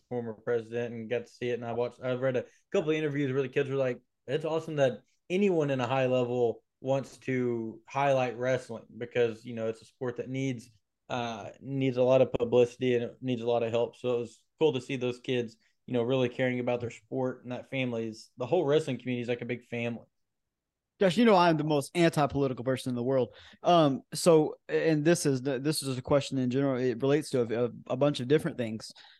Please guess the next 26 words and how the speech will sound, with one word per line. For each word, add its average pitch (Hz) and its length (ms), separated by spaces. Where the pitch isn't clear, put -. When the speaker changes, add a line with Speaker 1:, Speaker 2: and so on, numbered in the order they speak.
Speaker 2:
Uh, 165 320
if 190 180
you're 285 100
no 254 300
longer 185 540
the 151 120
sitting 170 440
president, 127 580
are 156 140
you 180 160
f-, - 80
the 135 160
former 233 500
president 269 720
or 131 100
are 180 160
you 180 200
Speaker 1:
Yeah. 131 100
Speaker 2:
just 147 260
the 143 80
president? 120 580
Speaker 1:
Former 156 300
president. 113 480
Uh, 165 200
I 196 80
mean, 190 320